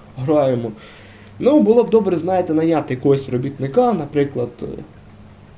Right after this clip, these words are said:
Степана з сусіднього села, чи Андрія із Красилівки, але, на жаль, треба їм щось платити, а у нас грошей на це з вами, як ви розумієте, зовсім немає.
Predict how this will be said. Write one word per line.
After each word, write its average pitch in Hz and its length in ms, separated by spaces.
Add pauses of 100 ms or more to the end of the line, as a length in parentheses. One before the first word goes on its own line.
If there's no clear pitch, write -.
(160)
Степана 247 720 (120)
з - 40
сусіднього 220 500
села, 208 500 (180)
чи 110 300 (320)
Андрія 240 560
із 220 380 (120)
Красилівки, 208 800 (260)
але, 208 280
на 165 140
жаль, 160 300 (840)
треба 220 320
їм 226 200
щось 214 240
платити, 185 640
а 214 200
у 185 140
нас 180 220
грошей 165 480
на 165 100
це 156 220
з 131 100
вами, 151 280
як 151 140
ви 170 100
розумієте, 240 540
зовсім 139 540
немає. 143 300